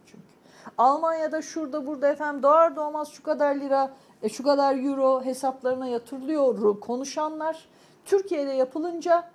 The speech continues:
yoksulluk üzerinden bir karalamaya dönüyorlar. Yahu siz de yapın. Buyurun beraber yapalım. Daha çoğunu destekleyin.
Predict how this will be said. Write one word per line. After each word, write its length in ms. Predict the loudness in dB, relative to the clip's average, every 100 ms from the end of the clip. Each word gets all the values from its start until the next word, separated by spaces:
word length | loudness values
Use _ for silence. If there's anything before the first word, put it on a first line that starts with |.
| _
yoksulluk 600 | -6 -6 -6 -2 -2 -2
üzerinden 540 | -4 -4 -2 0 0 0
bir 160 | -6
karalamaya 640 | -2 -2 0 0 0 -2 -2
dönüyorlar. 460 | -4 -6 -8 -10 -14 _ _ _ -2
Yahu 320 | 2 2 2
siz 320 | -4 -6 -2
de 60 | 0
yapın. 300 | 0 -4 -12 -16 _ _ _ _ _ _ -2
Buyurun 380 | 0 2 2 2
beraber 440 | 4 4 4 2
yapalım. 440 | 0 -4 -6 -2
Daha 240 | 0 2 0
çoğunu 380 | -2 -6 -6 -6
destekleyin. 760 | -6 -8 -12 -10 -8 -8 -10